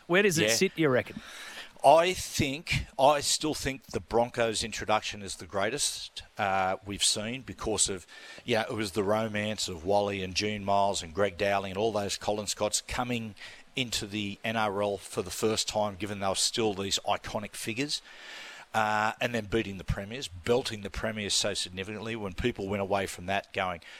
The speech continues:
Speaker 2: "This team, no one's gonna beat this team this year," uh, and they actually missed the eight. Uh, I,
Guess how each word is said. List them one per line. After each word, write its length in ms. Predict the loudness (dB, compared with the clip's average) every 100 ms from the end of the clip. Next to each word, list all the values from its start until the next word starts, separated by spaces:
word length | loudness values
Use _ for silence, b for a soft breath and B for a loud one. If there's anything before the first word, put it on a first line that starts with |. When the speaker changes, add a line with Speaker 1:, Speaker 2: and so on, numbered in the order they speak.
| B 0
Speaker 2:
"This 180 | 0
team, 320 | 0 -4 -6 -2
no 140 | 2 2
one's 140 | 0
gonna 140 | -8
beat 220 | -8 -8 -6
this 160 | -6
team 300 | -4 -6 -6
this 200 | -6 -4
year," 140 | -6 -10 _ B B B B B
uh, 240 | -4 -2 -2
and 100 | -2
they 60 | -2
actually 240 | -2 -4
missed 200 | -4 -4
the 140 | 0 0
eight. 380 | 0 -2 -10 -12 B B B B
Uh, 280 | 0 2 2 2
I, 400 | 4 6 4 0